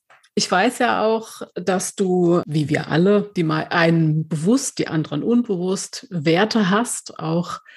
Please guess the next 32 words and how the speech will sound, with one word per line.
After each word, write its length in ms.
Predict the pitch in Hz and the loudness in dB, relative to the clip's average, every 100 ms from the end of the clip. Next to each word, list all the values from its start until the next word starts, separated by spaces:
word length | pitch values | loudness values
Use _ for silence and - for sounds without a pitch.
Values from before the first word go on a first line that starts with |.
| - - _ | -20 -20 _
innerhalb 520 | - 214 208 196 190 190 | 0 2 2 2 0 0
deines 440 | 180 180 175 - | 2 2 2 0
Leaderships, 540 | 196 214 208 - 202 - | -2 0 0 0 -4 -4
die 100 | 165 | -4
dir 160 | 160 | -2
wichtig 380 | 185 208 - 214 | -2 -4 -8 -10
sind. 380 | - 190 190 180 | -2 0 0 2
Du 60 | |
hast 160 | 175 175 | 0 0
uns 120 | 165 | -2
ja 100 | 170 | 0
schon 180 | 160 160 | 2 0
so 140 | 165 | 0
Einblicke 600 | - 156 185 185 180 180 | 0 2 2 0 0 0
gegeben. 640 | 160 160 160 156 202 233 247 - - _ | -2 -4 0 2 2 0 -2 -6 -20 _
Gibt's 260 | 208 208 - | -4 -4 -2
da 120 | 170 | -2
irgendwas 600 | 170 190 202 180 180 - | 0 -2 -2 -2 -2 0
noch, 320 | 180 185 - - | -2 -2 -6 -4
was, 480 | 175 - - - - | -4 -2 -8 -12 -14
was 340 | 202 185 180 | -6 -2 0
dir 120 | 185 | 0
da 180 | 165 165 | 0 2
noch 200 | 214 214 | 2 2
wichtig 340 | 202 - 196 180 | 0 0 -2 -4
ist, 180 | 180 | -4
was 140 | 175 - | -4 -2
du 60 | |
noch 140 | 170 160 | -2 -2
gerne 260 | 160 151 | -2 -2
ergänzen 500 | 151 156 160 160 156 | -2 0 0 0 -2
möchtest? 640 | 147 151 - 151 156 - | -2 -4 -6 -8 -10 -12